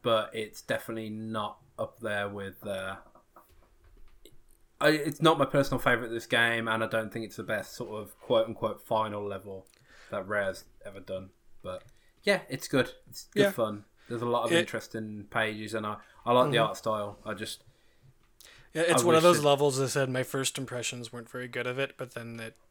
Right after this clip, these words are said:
Speaker 2: the more I played it, the more I liked it. So it, it's, it ended up, by the end of it, well, I,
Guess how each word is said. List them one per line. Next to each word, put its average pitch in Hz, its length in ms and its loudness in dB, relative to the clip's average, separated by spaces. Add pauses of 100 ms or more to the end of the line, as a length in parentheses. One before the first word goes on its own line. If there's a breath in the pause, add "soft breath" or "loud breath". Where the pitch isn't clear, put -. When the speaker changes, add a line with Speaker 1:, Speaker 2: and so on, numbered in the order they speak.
Speaker 2:
the - 80 -12
more 123 220 2
I 120 80 2
played 117 240 -10
it, 113 120 -10
the 117 80 -10
more 110 160 -12
I 110 100 -10
liked 110 280 -14
it. 113 240 -16 (880 loud breath)
So 135 260 -6
it, 143 180 -2
it's, 151 220 0
it 160 220 4
ended 160 260 10
up, 147 140 8
by 165 100 12
the 165 220 4
end 147 180 2
of 131 100 0
it, 131 260 2 (840)
well, 139 320 0
I, 147 140 2